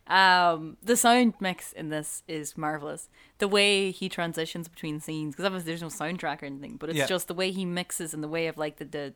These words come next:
Speaker 1: the, the, what do you call it, um, non-diegetic music?
Speaker 2: Yeah.
Speaker 1: Um, and so much of this is just, like, music on the street and everything. Like, there's some really, really great music scenes, and it's the, like, the sound of the street, the sound within, like, little,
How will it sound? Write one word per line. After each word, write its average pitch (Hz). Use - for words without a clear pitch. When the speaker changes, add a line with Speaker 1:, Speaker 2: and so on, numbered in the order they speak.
Speaker 1:
the, 139
the, 135
what 143
do 151
you -
call 147
it, 139
um, 135
non-diegetic 202
music? 233
Speaker 2:
Yeah. 143
Speaker 1:
Um, 160
and 185
so 196
much 185
of -
this 170
is 147
just, -
like, -
music 165
on 151
the 139
street -
and 196
everything. 202
Like, 175
there's 175
some 208
really, 185
really 165
great 156
music 156
scenes, 151
and 151
it's 208
the, 190
like, 175
the 170
sound 196
of 175
the 170
street, 165
the -
sound 180
within, 180
like, 165
little, 165